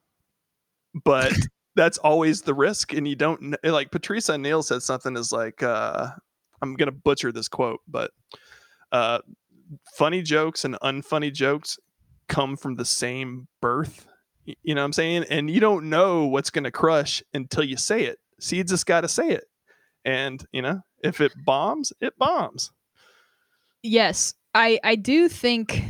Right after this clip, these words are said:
Speaker 2: it is a bit more of a nuanced discussion. In general, like, because of comedy and because of just knowing what it's like, you know exactly what you're talking about, Steve. I definitely have less liberal, so to say, views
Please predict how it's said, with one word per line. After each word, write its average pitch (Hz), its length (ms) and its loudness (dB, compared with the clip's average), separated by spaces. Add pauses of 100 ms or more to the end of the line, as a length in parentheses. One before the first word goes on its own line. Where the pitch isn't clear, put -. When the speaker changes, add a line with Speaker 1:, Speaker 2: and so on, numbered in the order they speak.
(300)
Speaker 2:
it 226 140 4
is 269 180 2
a 240 80 2
bit 226 200 4
more 214 220 2
of 214 80 2
a 208 60 2
nuanced 202 420 2
discussion. 190 540 2
In 262 260 2
general, 214 640 2 (440)
like, 208 320 4 (840)
because 202 440 2
of 208 160 -2
comedy 185 600 0
and 180 160 -4
because 180 340 0
of 185 80 -2
just 190 200 0
knowing 175 280 2
what 170 160 2
it's 170 200 -2
like, 170 300 2
you 190 80 -2
know 190 100 2
exactly 180 360 2
what 175 60 6
you're - 80 0
talking 180 260 2
about, 185 220 2
Steve. 202 340 2 (380)
I 202 60 6
definitely 214 380 4
have 202 260 2
less 180 580 0 (300)
liberal, 208 720 2 (380)
so 208 200 2
to 202 80 0
say, 208 380 0
views 208 560 -2